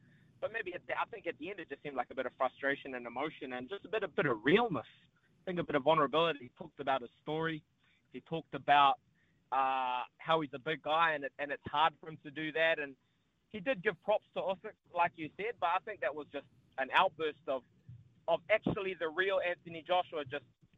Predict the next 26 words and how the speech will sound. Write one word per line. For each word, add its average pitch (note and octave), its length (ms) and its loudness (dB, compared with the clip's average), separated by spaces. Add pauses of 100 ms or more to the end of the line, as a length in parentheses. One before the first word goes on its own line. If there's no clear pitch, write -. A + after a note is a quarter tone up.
(140)
talking F#3 300 -2
about D3 280 0
it, C#3 80 -6 (260)
telling F#3 220 -2
his D3+ 160 -10
story. F3+ 360 -2 (540)
He D3 80 -10
didn't F3 260 -4
have E3+ 160 -2
the E3 60 -6
long E3 260 -2
amateur E3 320 -12
career. D#3+ 360 -2
He D3 220 -10 (100)
came E3 160 -4
out D3+ 140 0
of C3+ 80 -12
jail E3 380 2
and, C#3 140 -6 (160)
and, C3 180 -10 (120)
and C#3+ 120 -8
became D#3 360 -8
who D3+ 180 -8
he C#3 100 -6
is, E3+ 180 -6 (580)
uh, C3+ 140 6